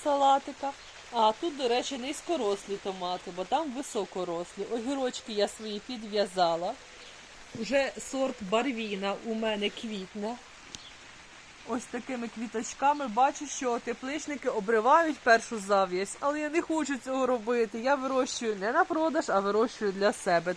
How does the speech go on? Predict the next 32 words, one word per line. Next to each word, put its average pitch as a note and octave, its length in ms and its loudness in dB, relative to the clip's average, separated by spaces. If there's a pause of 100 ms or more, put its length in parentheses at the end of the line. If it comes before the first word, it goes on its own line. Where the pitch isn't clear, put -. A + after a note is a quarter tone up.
То G3 200 2 (540)
чекаю, A#3 720 4
коли F#3+ 280 2
ж - 160 -8
це G3 60 0
я F#3+ 180 4
скуштую D#4 560 0
свій G3+ 180 -2
перший A#3 400 6
огірочок. F3+ 540 -2 (520)
На B3 160 2
огірочках D#4 600 -4
є B3+ 260 -2
хвороби, C4 560 2 (260)
але G#3+ 220 2
буду A#3 300 0
сьогодні C#4 640 2 (340)
вже G#3+ 200 6
повторно A3+ 640 4
обробляти G#3+ 720 4
ридомілом G3+ 760 2 (340)
Gold. E3+ 220 4 (920)
Ось D4 200 6
такий C#4 380 2
от A3 140 2
у A#3 40 -6
мене A3 340 0
ще A3+ 220 2
є G3+ 100 4
кабачок G#3+ 760 2
Long A3 400 0
White. F3 300 4